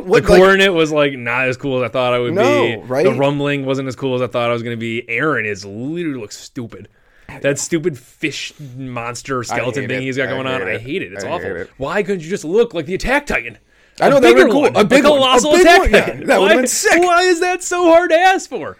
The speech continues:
Speaker 1: But, like, you know, it's like, <sighs> I'm trying to think. You know when they ret-, what's the place they return to? It's one of the best arcs in it. Return to
Speaker 2: Shiganshina.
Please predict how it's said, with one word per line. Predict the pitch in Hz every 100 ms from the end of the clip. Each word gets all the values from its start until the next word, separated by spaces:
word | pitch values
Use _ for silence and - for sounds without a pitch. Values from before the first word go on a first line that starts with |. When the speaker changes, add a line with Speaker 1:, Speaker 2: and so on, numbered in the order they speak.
| - -
Speaker 1:
But, | 196
like, | 180 180 _ _ _ - _ _ - - _
you | 196
know, | 220 208 185
it's | -
like, | 147 - - -
<sighs> | -
I'm | 131 143
trying | 147
to |
think. | 117 98 -
You |
know | 175
when | 196
they | 185
ret-, | 151 -
what's | 139 143
the | 160 147
place | 139 143 151
they | 131
return | 123 131 123
to? | 127 123 135 _
It's | -
one | 127
of | 120 -
the | 120
best | 107 92 87
arcs | 92 -
in | 85
it. | 85
Return | 110 - 123 127
to | 120 120 117 117 113 110 107 104
Speaker 2:
Shiganshina. | 117 139 110 104 87